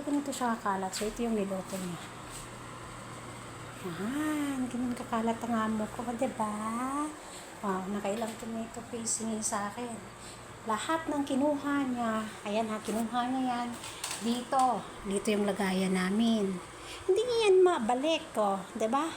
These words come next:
Diyos ko, Lord. Santa si Man Maria Tabang, Lord. Mamatay ko diri sa konsumisyon sa amo ko. Pero, sige lang.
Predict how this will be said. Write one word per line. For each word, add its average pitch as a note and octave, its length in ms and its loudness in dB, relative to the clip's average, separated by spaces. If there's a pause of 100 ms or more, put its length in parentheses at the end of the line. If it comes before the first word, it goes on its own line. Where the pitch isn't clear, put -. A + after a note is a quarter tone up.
(720)
Diyos A#3 400 4
ko, D4 160 2
Lord. G#3+ 400 2
Santa A3 240 -4
si - 160 0
Man G#3+ 240 2
Maria G#3+ 240 0
Tabang, G#3 400 0
Lord. G3 240 2
Mamatay A3+ 480 2
ko B3 80 -6
diri A#3 240 2
sa A#3 160 0
konsumisyon G#3+ 800 2 (560)
sa G#3+ 400 2
amo A3 240 2
ko. G3 240 2
Pero, C4 400 4 (240)
sige C#4+ 240 2
lang. A3+ 240 2